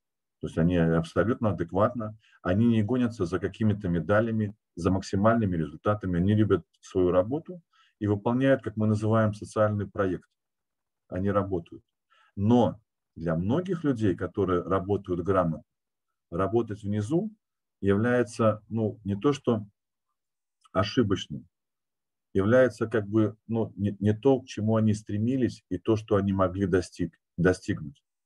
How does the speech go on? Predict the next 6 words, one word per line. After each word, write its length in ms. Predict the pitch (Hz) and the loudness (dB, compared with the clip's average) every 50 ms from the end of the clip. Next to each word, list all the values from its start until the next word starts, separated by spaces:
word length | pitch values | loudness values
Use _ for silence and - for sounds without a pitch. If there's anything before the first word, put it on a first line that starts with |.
| _ _ _ _ _ _ _ _ _ _ _ _ _ _ _ _ _ _ _ _ | _ _ _ _ _ _ _ _ _ _ _ _ _ _ _ _ _ _ _ _
И 80 | 92 90 | 0 2
вот 220 | 90 104 113 113 107 - - _ _ _ _ | 4 4 2 2 0 -4 -16 _ _ _ _
если 300 | - 101 101 101 - 107 | -6 -4 -4 -4 -2 2
мы 140 | 104 107 104 | 2 2 4
берём, 480 | 98 104 101 107 110 107 104 107 - _ _ _ _ _ _ _ _ _ _ _ _ _ _ _ _ _ - | 2 2 4 4 4 4 2 -2 -8 _ _ _ _ _ _ _ _ _ _ _ _ _ _ _ _ _ -8
видите, 480 | 85 98 104 104 98 - - 87 82 | -6 -4 -2 -4 -4 -4 -6 -6 -6